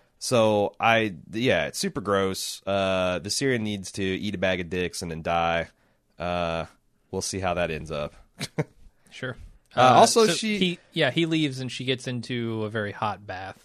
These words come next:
Speaker 1: Which I thought when I, when I first saw that, my take on that, that she, that was kind of like a case of masochism, that she was,
Speaker 2: Yeah.
Speaker 1: um, deliberately hurting herself to kind of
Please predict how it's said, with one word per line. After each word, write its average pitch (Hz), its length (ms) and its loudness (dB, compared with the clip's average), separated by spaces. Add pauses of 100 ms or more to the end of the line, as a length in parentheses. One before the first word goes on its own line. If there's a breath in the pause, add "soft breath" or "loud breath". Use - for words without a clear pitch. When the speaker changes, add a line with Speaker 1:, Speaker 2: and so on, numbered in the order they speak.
(100)
Speaker 1:
Which 139 160 0
I 185 160 8
thought 147 500 6
when 135 220 2
I, 151 220 6
when 139 140 2
I 135 60 4
first 175 240 -2
saw 160 160 4
that, 127 160 4
my 110 160 4
take 110 380 -2
on 101 300 4
that, 90 160 -2
that 90 180 -2
she, - 140 -10
that 104 140 0
was 95 120 -2
kind 101 180 -2
of 90 140 -6
like 87 180 -2
a 82 140 -2
case 92 320 -4
of 87 80 -8
masochism, 76 720 -6
that 60 100 -12
she 101 160 -6
was, 90 300 -4
Speaker 2:
Yeah. 98 240 -2
Speaker 1:
um, 87 460 -4
deliberately 107 600 0
hurting 98 380 -2
herself 92 540 -2
to 87 320 -6
kind 90 420 -4
of 85 320 -4